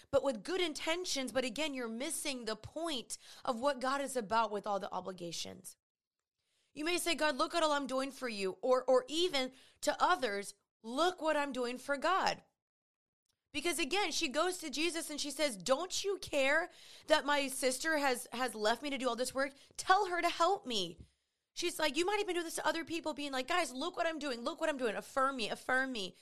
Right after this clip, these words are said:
Where is my reward? Where is my portion?" And then Jesus just slows down and is just like, "Martha, Martha," in a gentle, quiet spirit. And he's just like,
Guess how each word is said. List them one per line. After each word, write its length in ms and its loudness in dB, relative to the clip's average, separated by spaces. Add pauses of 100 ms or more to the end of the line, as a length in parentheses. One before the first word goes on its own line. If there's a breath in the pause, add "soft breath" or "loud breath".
(200 soft breath)
Where 300 2
is 140 0
my 200 2
reward? 460 -2
Where 220 -4
is 100 -6
my 240 0
portion?" 640 -6 (1200)
And 140 0
then 140 -2
Jesus 420 0
just 220 -4
slows 420 0
down 260 -2
and 80 -4
is 120 -6
just 260 -6
like, 200 -8
"Martha, 440 -10
Martha," 640 -10 (460)
in 80 -4
a 80 -2
gentle, 720 -2 (180 soft breath)
quiet 600 -2 (160 soft breath)
spirit. 720 -6
And 100 -8
he's 300 -12
just 220 -8
like, 280 -6